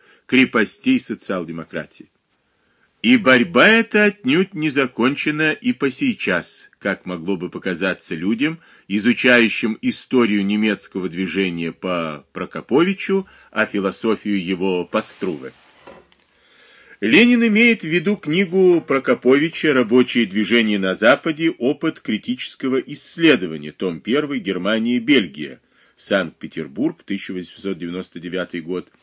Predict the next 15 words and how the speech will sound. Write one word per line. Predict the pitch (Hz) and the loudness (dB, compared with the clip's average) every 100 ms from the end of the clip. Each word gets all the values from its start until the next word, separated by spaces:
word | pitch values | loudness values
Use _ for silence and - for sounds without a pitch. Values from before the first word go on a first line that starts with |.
| _ _ - - - - | _ _ -20 -20 -20 2
и | |
опубликованные | 147 185 208 190 196 185 196 196 185 180 175 - | 2 4 0 0 2 4 4 2 2 2 2 -2
в | 104 | -4
журнале | 113 147 127 120 120 127 165 185 _ - - | 0 2 4 6 6 4 0 -4 _ -20 -10
"Архив | - 127 123 - 175 | 2 4 4 -2 -6
социального | - 143 - 135 123 117 104 | -4 -4 2 4 4 4 0
законодательства | 101 - 101 92 101 95 90 - - 90 | -2 -2 -2 0 0 0 -6 -12 -10 -10
и | - 110 95 | -8 -8 -8
статистики", | - 92 - 113 - 127 127 180 190 _ _ _ | -6 -8 -8 -10 -10 -12 -8 -8 -8 _ _ _
Берлин, | 80 110 101 131 156 | 0 0 2 0 0
тысяча | 120 - 98 | -4 -4 -6
восемьсот | 87 - - 90 | -8 -10 -10 -8
девяносто | 78 82 82 - | -8 -8 -10 -12
девятый | 82 80 78 - 78 | -10 -8 -8 -10 -8
год, | 80 180 | -4 -4